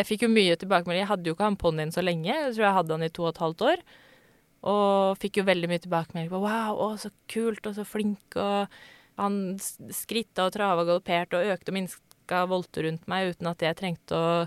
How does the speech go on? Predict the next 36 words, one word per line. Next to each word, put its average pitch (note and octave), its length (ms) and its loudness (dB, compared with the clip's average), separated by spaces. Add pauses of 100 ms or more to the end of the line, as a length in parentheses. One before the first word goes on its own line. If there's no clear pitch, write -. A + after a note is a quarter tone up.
(360)
gjøre F#3 180 4
noe E3+ 200 4
annet D#3+ 260 -6
enn E3 100 -2
å E3 160 0
bare E3 240 0
flytte E3+ 320 -6
litt D#3 240 -8
på D#3 80 -8
meg, F#3 300 -2
eh, F3 180 -4
med F3 400 -8
skuldra D#3+ 560 -2
eller E3+ 300 2 (340)
peke E3 320 -2
med E3 100 -4
fingeren E3 380 -2
eller E3 120 -6
smatte E3 360 -4
litt. - 380 -2 (340)
Og F#3+ 80 0
det G#3 140 2
synes G#3+ 180 0
folk G3+ 240 -2
var F#3 120 2
så G#3+ 120 0
innmari F#3 400 0
kult. D4 460 -2 (180)
Og G3+ 100 -4
så G#3 80 -4
ble G3+ 140 4
det G3+ 80 4
liksom, G#3 160 0
«Men G#3+ 180 0 (1000)
hesten G#3 520 -4
din G#3+ 200 0